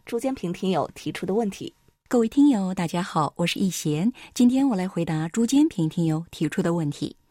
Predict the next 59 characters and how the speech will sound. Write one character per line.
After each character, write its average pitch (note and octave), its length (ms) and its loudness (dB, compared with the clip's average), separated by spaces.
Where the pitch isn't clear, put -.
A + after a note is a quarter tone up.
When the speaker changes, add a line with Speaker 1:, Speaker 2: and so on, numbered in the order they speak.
Speaker 2:
韩 F#3 260 -2
国 A#3 120 -4
的 - 80 -4
疫 C4+ 220 2
情 D#3+ 280 -4
啊， E3 260 -6
可 - 80 -2
以 E3+ 100 2
说 G3+ 220 -2
已 G3 100 -2
经 D#3+ 180 -2
出 B3 180 -2
现 B3 240 0
了 D#3 160 -2
第 - 160 -2
三 A#3+ 240 2
波 B3 320 0
大 G#3+ 160 -4
流 C#3+ 180 -8
行， - 240 -2
尤 C4 100 4
其 C#4 180 2
随 A3 240 0
着 G3 280 0
北 D#3+ 180 -2
半 C4 260 0
球 D3 300 -4
进 F#3 180 0
入 D#3+ 120 0
冬 A#3 260 4
季， - 180 -4
新 G3 220 0
冠 G#3 160 0
疫 A3 180 4
情 D3+ 240 -2
在 E3 200 -2
海 - 280 -4
内 D3 140 -2
外 A#3+ 220 -2
的 F3 80 -8
扩 - 200 -4
散 F#3 220 0
速 F#3+ 240 -2
度 D#3+ 220 0
逐 D#3 200 0
渐 G3+ 240 0
加 D#3 220 -6
快。 - 240 -10
预 D4+ 120 8
计 C#4+ 160 4
呢， C#4 280 6
疫 C#4 120 4
情 D3 300 -4
将 G3 240 -2
进 G3+ 260 2
一 A3 80 0
步 C4+ 180 0
恶 D#3+ 180 -4
化， - 240 -6